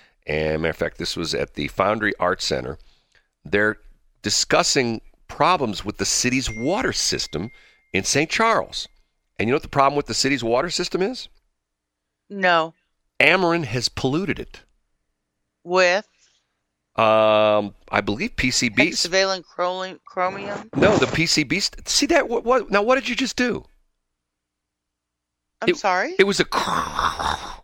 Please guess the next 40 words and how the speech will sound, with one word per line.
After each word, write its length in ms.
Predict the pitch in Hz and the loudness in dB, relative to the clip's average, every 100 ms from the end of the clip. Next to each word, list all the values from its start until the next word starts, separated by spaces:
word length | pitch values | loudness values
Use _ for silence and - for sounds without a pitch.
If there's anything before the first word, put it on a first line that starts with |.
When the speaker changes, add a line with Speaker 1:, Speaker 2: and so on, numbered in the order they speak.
| _ _ _ _ _ _ _ _ _ _ _ | _ _ _ _ _ _ _ _ _ _ _
Speaker 2:
Are 80 | 220 | -10
you 200 | 254 466 - | -6 -6 -4
hearing 360 | 285 269 269 262 | -2 0 -2 -4
things? 580 | 262 254 247 247 - - | -4 -4 -6 -14 -12 0
Speaker 1:
You 140 | 127 | 4
know 100 | 131 | 4
what? 120 | 117 - | 4 2
I'll 200 | 113 127 | 0 0
play 260 | - 120 104 | 2 2 4
back 260 | 95 85 | 2 0
this 140 | 82 - | -4 0
tape 260 | 95 80 | 0 0
for 100 | 78 | -2
you. 200 | 73 76 | -2 -6
You, 220 | 80 104 110 | -6 -6 -4
it 120 | 110 | 0
sounds 320 | 147 170 156 | 2 4 2
like 160 | 127 110 | 0 0
you're 100 | 98 | -2
moving 300 | 104 101 90 | 0 0 -2
your 100 | 80 | -2
microphone. 540 | 71 71 64 - 50 - | -4 -6 -10 -12 -12 -6
Okay, 180 | 110 107 | -2 2
anyway, 380 | 120 82 62 - | 2 0 -4 -8
let's, 260 | 90 87 - | -4 -4 -2
I'll 80 | 90 | -2
pretend 380 | - - - 67 | -2 -4 -4 -4
that 80 | 60 | -4
didn't 140 | - | -6
Speaker 2:
It's 40 | 64 | -2
Speaker 1:
happen. 220 | 277 294 | 0 0
Speaker 2:
not 20 | |
even 380 | 294 277 240 160 _ _ _ _ - - - | -6 -12 -12 -16 _ _ _ _ -20 -8 -4
Speaker 1:
Okay. 240 | - - - - - _ _ _ - | 0 0 -2 -18 -20 _ _ _ -10
Speaker 2:
Mm. 260 | 302 269 170 - | -8 -6 -10 -4
Speaker 1:
Here 100 | 135 | -2
it 80 | - | 4
says 200 | 160 139 | 4 6
right 160 | 127 | 4
here. 160 | 98 71 | 2 -2